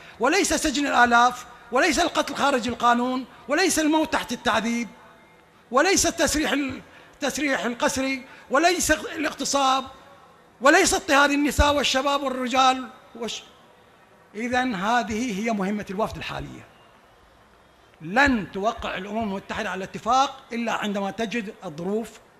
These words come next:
أو البيئة مناسبة، وهذا يتطلب إجراءات أصبحت معروفة ومكررة.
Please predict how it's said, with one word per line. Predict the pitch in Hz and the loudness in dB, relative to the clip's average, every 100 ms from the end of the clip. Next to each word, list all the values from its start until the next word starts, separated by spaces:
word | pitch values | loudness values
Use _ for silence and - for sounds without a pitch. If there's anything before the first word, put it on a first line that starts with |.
| _ - | _ -12
أو | 180 185 175 | -6 -4 -4
البيئة | 175 254 247 | -2 -2 0
مناسبة، | 208 196 233 - 165 143 | 0 4 4 2 -4 -8
وهذا | 165 160 247 220 | -6 0 2 2
يتطلب | 190 220 240 247 262 226 | -2 -4 -6 -4 -4 -6
إجراءات | 175 185 240 254 | -6 -2 0 0
أصبحت | 240 214 196 233 | -2 -2 -2 0
معروفة | 233 285 262 240 | 2 2 0 0
ومكررة. | 262 233 233 170 | 4 4 4 0